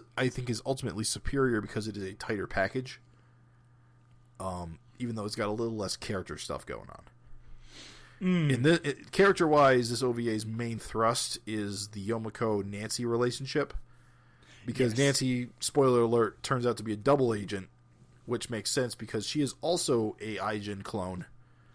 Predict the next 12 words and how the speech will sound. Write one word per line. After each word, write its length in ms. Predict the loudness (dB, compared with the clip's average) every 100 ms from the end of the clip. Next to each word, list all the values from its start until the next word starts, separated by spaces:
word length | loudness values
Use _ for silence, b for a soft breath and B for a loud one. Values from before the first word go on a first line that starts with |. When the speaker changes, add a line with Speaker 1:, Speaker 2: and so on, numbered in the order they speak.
| b b b
Speaker 1:
based 300 | 0 2 2
on 380 | 2 2 0 -2
the 160 | -6 -4
historical 400 | -4 -2 -2 -2
figure 340 | -4 -2 -2
of, 400 | -2 -2 -2 -4
uh, 220 | -6 -6
Mata 280 | -4 0 0
Har-, 180 | 0 -2
Speaker 2:
Harari. 180 | -2 0
Speaker 1:
Mata 220 | 0 2
Harari, 560 | 2 4 4 4 0